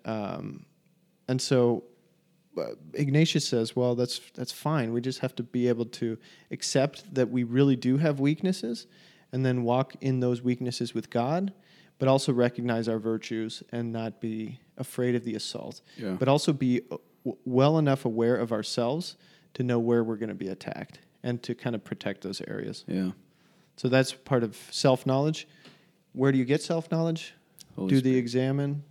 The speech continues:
Speaker 1: rely
Speaker 2: Yeah.
Speaker 1: on the Holy Spirit, live an examined life.
Speaker 2: Yeah, I think that's so good. I think it's so, it's so good to reflect on, um, how does Satan actually work? What are his tactics? And, and Ignatius is really big on that.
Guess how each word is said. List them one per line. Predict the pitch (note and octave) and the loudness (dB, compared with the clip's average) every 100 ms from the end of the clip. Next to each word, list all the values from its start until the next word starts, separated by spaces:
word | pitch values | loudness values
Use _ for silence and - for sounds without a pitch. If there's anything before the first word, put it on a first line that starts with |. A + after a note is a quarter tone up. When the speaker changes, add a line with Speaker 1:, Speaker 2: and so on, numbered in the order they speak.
| _ _ _ _ _ _ | _ _ _ _ _ _
Speaker 1:
rely | E3+ F#2+ B2+ | -2 0 2
Speaker 2:
Yeah. | |
Speaker 1:
on | B2+ | 0
the | B2+ | -2
Holy | B2+ | -2
Spirit, | B2+ - C3 B2+ B2+ - - _ | -4 -4 0 0 0 -8 -20 _
live | C3+ C3 | 0 0
an | B2+ | 0
examined | A#2+ A2 A2 A2+ A2 | -2 -4 -6 -8 -10
life. | A2+ C3+ _ - | -12 -14 _ -10
Speaker 2:
Yeah, | F#2+ F#2+ F#2 - | -4 -2 -4 -6
I | - | -6
think | A#2+ A2 | -2 0
that's | G2 | 0
so | - G#2+ | 0 -2
good. | F#2+ G2 F2 | 0 0 0
I | F#2 | -2
think | A#2+ | -2
it's | A#2 - | -2 -4
so, | - A2 G#2+ - - | -2 0 -2 -6 -12
it's | G#2+ - | -8 -4
so | - A2 | -2 -2
good | G2+ A2 F#2+ | 0 -2 -2
to | G2+ | -4
reflect | F#2 - G2 - | -4 -4 -4 -6
on, | - F#2 F#2 F#2 F2+ | -8 -6 -4 -4 -6
um, | F#2+ F2 F2 E2+ - | -8 -8 -8 -10 -12
how | - A2 | -6 -4
does | A2 - | -2 -4
Satan | F2 C2+ | -6 -6
actually | D#2 D#2+ - C#2+ | -8 -8 -8 -6
work? | D2 D#2 - | -6 -8 -4
What | D#2+ | -4
are | E2+ | -4
his | C2 | -8
tactics? | - C2 C2+ - - - | -10 -10 -10 -12 -14 -10
And, | D#2 - | -10 -8
and | G2+ F#2+ | -8 -4
Ignatius | F#2+ G#2 C#3 D#2+ D#2+ | -2 -2 -4 -6 -6
is | G2+ | -6
really | G2+ A2 | -4 -4
big | F2+ A#2+ | -4 -4
on | F#2+ | -4
that. | D2 E2 | -6 -10